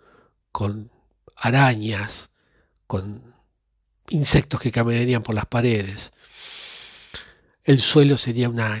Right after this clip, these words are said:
capa de barro pegajoso, de, de, de, de, de pisoteo de la tierra y estiércol del Minotauro.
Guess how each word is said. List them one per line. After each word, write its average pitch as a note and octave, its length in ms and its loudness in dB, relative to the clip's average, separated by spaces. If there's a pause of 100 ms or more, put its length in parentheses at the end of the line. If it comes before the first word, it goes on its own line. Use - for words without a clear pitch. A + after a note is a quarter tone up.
(140)
capa A#2 360 0
de G#2+ 200 -6 (760)
barro A#2+ 720 0
pegajoso, A2 760 -2
de, G#2 340 -8 (720)
de, G#2 240 -4
de, A2 280 -6
de, A#2 280 -8
de A#2+ 400 -8 (1400)
pisoteo A2+ 1040 2 (880)
de C#3+ 220 0
la A#2 140 0
tierra B2+ 680 4
y A2+ 380 -2
estiércol B2 800 0
del G#2 180 -6
Minotauro. G#2+ 920 -2